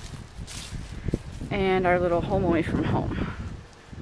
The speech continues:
It's our little camper. Let's go inside for a little tour. Our little step up. In we come. Little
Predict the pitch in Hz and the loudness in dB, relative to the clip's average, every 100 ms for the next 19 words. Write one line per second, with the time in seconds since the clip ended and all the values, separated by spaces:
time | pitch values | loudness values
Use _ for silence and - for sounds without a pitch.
0 | - - - - - - - - - 58 | -10 -10 -12 -16 -16 -12 -10 -6 -2 0
1 | 57 - - - - - - - - - | -2 -2 -6 -6 -8 -8 -10 -12 -16 -18
2 | - - - - - - - - - - | -18 -18 -18 -20 -20 -20 -20 -18 -20 -20
3 | - - - - 185 - 180 170 160 151 | -20 -20 -20 -10 -10 0 0 4 2 2
4 | - - - - - - - - - - | -4 -6 -8 -6 -6 -6 -10 -14 -20 -20
5 | - - - - - - - - 55 - | -20 -20 -20 -20 -18 -18 -18 -12 -12 -10
6 | - - - 220 415 - - - - - | -12 -10 -6 2 2 0 -12 -14 -14 -16
7 | - - - - - - - - - - | -16 -20 -14 -6 -6 -6 -6 -4 -4 -10
8 | - - - - - - - - - - | -20 -16 -16 -16 -20 -20 -20 -20 -20 -20
9 | - - - - - - - - 180 160 | -20 -20 -20 -20 -20 -20 -20 -14 -12 -12
10 | 156 - - - - - | -12 -8 -10 -2 -2 -2